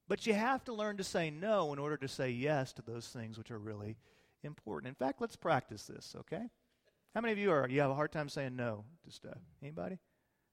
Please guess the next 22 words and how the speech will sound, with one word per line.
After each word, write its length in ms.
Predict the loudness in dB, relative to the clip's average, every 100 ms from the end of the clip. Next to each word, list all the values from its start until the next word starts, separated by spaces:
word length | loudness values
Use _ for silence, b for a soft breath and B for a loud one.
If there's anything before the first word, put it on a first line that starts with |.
| -10
I'm 80 | -4
not 100 | -2
gonna 120 | -2
call 240 | -2 -4
you 180 | -2 -2
up 140 | -6
here 120 | -6 -8
on 100 | -8
stage 460 | -10 -10 -10 -14
or 40 | -16
anything 300 | -14 -14 -12
like 200 | -12 -12 -10
that. 220 | -10 -10 b b b b -12
Yeah. 180 | -8 -8 -12 b b b 4
Okay, 300 | 6 4 -2
we're 120 | 0
gonna 120 | 0
practice 460 | 2 8 8 8 -2
saying 280 | 0 0 0
the 80 |
word 340 | -4 -2 -2 -4 _ -14
no. 460 | -8 -6 -6 -8